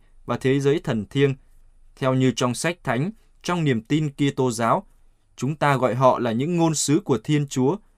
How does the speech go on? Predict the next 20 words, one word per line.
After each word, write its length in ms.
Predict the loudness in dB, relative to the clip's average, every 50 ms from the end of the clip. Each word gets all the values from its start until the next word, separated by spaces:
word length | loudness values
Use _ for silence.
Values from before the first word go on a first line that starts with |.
| _ _ -6
như 120 | -4 -2 0
các 240 | 0 -2 -2 0
ngôn 160 | 0 -2 -2 0
sứ 180 | -2 -2 -2 -2
quen 240 | -2 -2 -2 -2 -2 -2
thuộc 200 | -2 -2 -2 0
trong 180 | -2 -2 -2
Cựu 240 | -2 -4 -4 -4 -4 0
Ước, 240 | 0 0 0 0 -4 _ _ -20 -20 -20 _ _ _ -10 -4
Môsê, 560 | -2 -2 0 0 0 0 0 2 2 0 -2
Samuel, 680 | -4 -4 -2 -2 0 0 0 -2 -2 0 0 0 -2 -2 -4 -8 _ _ -4
Elia, 540 | -2 0 2 2 2 0 0 0 0 0 0 -2
Elisa, 680 | -2 -2 0 2 2 0 0 -2 0 0 0 0 0 -4 -10 -20 -20 -20 _ -20 -14 -6
hay 180 | -4 -4 -2 0
trong 220 | 0 -2 -2 -2
Tân 220 | -2 -2 -2 -2
Ước, 280 | 0 0 0 0 0 -2 -8 -20 -20 -20 -20 _ _ -18 -8
Gioan 380 | 0 4 4 6 6 4 2
Tẩy 220 | 0 0 0 0 0
Giả, 360 | 0 2 2 2 2 -2